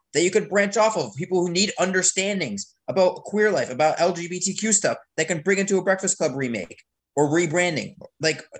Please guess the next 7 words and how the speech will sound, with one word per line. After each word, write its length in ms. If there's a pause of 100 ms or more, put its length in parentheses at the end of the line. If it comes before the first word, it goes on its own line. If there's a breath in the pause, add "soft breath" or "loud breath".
just 280
why 400
Ferris 280
Bueller's 260
Day 120
Off? 280 (680)
Why? 500